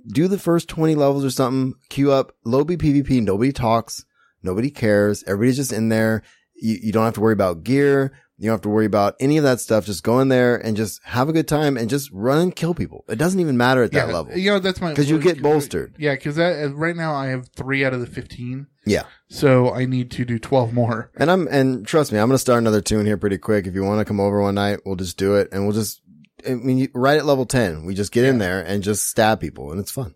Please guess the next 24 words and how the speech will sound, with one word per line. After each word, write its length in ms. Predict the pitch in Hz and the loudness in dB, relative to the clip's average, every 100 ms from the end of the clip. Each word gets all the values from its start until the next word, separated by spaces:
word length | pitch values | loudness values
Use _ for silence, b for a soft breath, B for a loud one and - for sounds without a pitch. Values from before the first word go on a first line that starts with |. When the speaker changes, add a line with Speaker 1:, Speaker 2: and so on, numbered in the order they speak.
| _ | _
Speaker 2:
Yeah, 240 | 135 113 | -8 -8
so 180 | - 160 | -4 -2
I'm, 220 | 139 170 180 | 2 2 2
uh, 180 | 151 120 | 0 0
I'm 140 | 139 | 0
done 180 | 147 190 | 2 2
with 140 | 214 | 0
G 160 | - 180 | 2 2
S 140 | 190 | 4
F 200 | 143 135 | 0 0
finally, 420 | - 139 135 147 156 | -2 -2 -2 -6 -6
and 100 | 156 | -6
actually 280 | 180 202 | -2 -2
I 20 | 165 | 0
got 260 | 156 165 | 2 4
into 300 | 165 165 170 | 4 0 -2
that 240 | 160 151 160 | 0 0 0
a 40 | |
little 220 | 160 160 | -2 -2
bit, 240 | 156 165 160 | 0 0 0
but 100 | 139 | -2
it's 120 | 127 | -2
still 220 | 147 135 127 | -6 -6 -4
not 280 | 120 107 | -6 -6